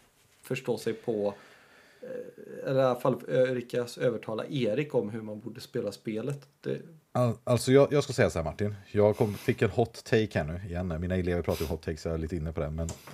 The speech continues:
Speaker 2: nu, du är, jag, du är ju, pratar ju ibland om din dyslexi och sådär.
Speaker 1: Mm.
Speaker 2: Jag outar din dyslexi här
Speaker 1: Ja,
Speaker 2: som
Speaker 1: kör.
Speaker 2: en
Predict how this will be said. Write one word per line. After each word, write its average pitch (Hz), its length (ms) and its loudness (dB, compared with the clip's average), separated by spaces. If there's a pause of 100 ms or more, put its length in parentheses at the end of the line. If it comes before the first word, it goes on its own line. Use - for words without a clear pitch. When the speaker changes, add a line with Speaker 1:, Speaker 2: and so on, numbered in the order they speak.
(520)
Speaker 2:
nu, 104 240 -2
du 110 180 6
är, 98 540 10
jag, 101 360 6
du 104 160 4
är 101 40 8
ju, 95 200 6
pratar 90 260 0
ju - 40 -4
ibland 76 240 -4
om 76 80 -4
din 71 140 -8
dyslexi 80 580 -6
och - 60 -4
sådär. - 200 -4
Speaker 1:
Mm. 131 240 -2 (360)
Speaker 2:
Jag 95 220 0
outar 113 400 4
din 87 120 -2
dyslexi 90 520 -4
här 78 180 -2
Speaker 1:
Ja, 104 80 -10 (320)
Speaker 2:
som 101 140 2
Speaker 1:
kör. 85 100 2
Speaker 2:
en 87 200 -2